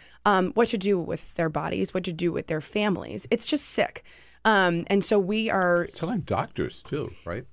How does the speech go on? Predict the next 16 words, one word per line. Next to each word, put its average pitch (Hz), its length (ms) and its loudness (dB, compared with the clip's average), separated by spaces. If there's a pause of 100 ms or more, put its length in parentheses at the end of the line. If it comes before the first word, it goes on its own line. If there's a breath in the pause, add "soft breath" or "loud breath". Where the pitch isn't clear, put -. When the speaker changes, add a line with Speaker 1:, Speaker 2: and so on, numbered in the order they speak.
(100)
Speaker 1:
And 208 160 4
actually, 254 300 2
this 214 200 2
bill 202 200 2
would 190 160 -2
put 180 160 2
doctors 175 360 0
behind 165 360 0
bars 147 320 0
for 170 160 -4
violating 110 540 -4
it. - 140 -8
So - 160 0
we, 208 180 2
t-, - 180 -6
rem-, 208 340 0